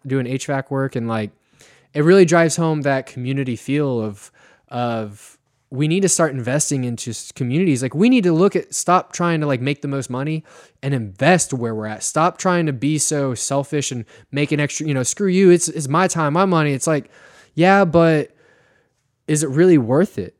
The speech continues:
You know, like, what about you actually making friends with the place that you work at instead of it just being so fake and everyone's just here to make money and go home?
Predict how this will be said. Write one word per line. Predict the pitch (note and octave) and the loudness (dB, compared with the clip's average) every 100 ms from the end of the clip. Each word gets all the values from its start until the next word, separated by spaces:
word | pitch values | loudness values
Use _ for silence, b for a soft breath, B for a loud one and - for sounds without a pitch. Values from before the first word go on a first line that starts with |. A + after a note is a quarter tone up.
| - | -4
You | D3 | 0
know, | C#3+ D#3+ | 2 2
like, | D#3+ D3 | 2 2
what | D3 G#3+ | 4 8
about | G#3 F#3+ E3 _ | 8 8 4 _
you | E3 F#3+ F3+ | 2 6 6
actually | F3 F3 | 4 2
making | D3+ D3+ D3 C3+ | 0 -2 -4 -8
friends | - D#3 C#3+ A#2+ | -2 0 0 -2
with | B2+ - - | -4 -6 -8
the | C3 | -4
place | C#3+ B2+ | -2 -2
that | A2+ | -4
you | A2+ | -4
work | A2 C#3 - | 0 -2 -2
at | G#2+ | -6
instead | A2+ - C#3+ | -4 0 2
of | C3 | 2
it | A#2+ | -2
just | B2 - | -6 -2
being | D#3 C3 | -2 -2
so | - - - E3 E3+ | -2 -2 2 4 2
fake | - - D#3 C#3+ - C3 | 0 -4 0 0 -2 -6
and | B2+ B2+ | -8 -4
everyone's | D3 D#3+ E3 D3+ | -2 0 0 -2
just | D3+ - | -4 -2
here | D3 | -2
to | C3+ | -2
make | C3 C3+ | -4 -4
money | C3 B2+ | -4 -4
and | A#2 | -4
go | A#2 | -6
home? | G#2 C3+ C#3+ B2 | -6 -6 -4 -4